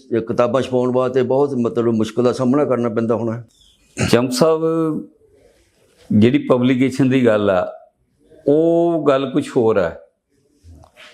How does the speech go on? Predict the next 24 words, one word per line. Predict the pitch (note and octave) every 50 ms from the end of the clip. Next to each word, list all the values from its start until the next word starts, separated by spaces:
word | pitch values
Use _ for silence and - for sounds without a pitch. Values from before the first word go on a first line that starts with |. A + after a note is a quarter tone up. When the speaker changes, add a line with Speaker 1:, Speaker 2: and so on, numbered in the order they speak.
| _ _ _ _ _ _ _ _ -
Speaker 2:
ਲਿਖਣਾ | G2+ G#2+ B2 C3 B2+ C#3 D3 D3+ D3+
ਗੱਲ | D3+ D#3 D#3 D3+
ਆਪਣੀ | D3+ D3+ C#3 B2 C3 C3+ B2
ਜਗ੍ਹਾ | A#2 A#2+ A#2 A#2+
ਦੇ | A#2 A#2
ਉੱਤੇ | A2+ - - - G2+ F#2
ਆ। | F2 E2 E2+ - - _ _ _ _ _ _ _ _ _ _ - - _ _ - - _ _ _
ਪਬਲਿਸ਼ਰ | - B2+ B2 B2+ B2+ C#3 C#3 C3 C3 - - D#3 D3+ D3
ਸਾਨੂੰ | D3 D3+ D3+ C#3 C#3 C#3 C#3+ C#3+ C#3 C3 -
ਤੰਗ | C3+ C3 B2 B2
ਤਾਂ | B2 C3 B2+
ਕਰਦੇ | A#2+ B2 A2+ G2+ G2+ A2+ A2+
ਨੇ, | A2+
ਇਹਦੇ | A#2 A#2 A#2
'ਚ | A2+
ਕੋਈ | - A#2+ A#2
ਸ਼ੱਕ | A2+ - A#2 G#2+ - -
ਨਹੀਂ | G2+ G#2 G#2 F#2
ਹੈਗਾ। | F#2+ F#2 E2+ F2 F2 E2+
ਸਾਡੀਆਂ | E2+ F#2+ G#2+ G#2 A2 A2+ A#2+ G#2 - -
ਛੇ-ਛੇ | - A#2 A2+ A2 G#2+ B2 A#2+
ਮਹੀਨੇ, | A2+ A2+ A2+ G#2+ G#2 G2+ G#2 G2+ G2+ G2+ - _ _ _ _ _ _
ਸੱਤ-ਸੱਤ | _ - - - A2+ A2 A2 - A#2+ G2+ -
ਮਹੀਨੇ, | A2+ A2 A2+ A2+ G#2 G2+ G#2 G#2 G2+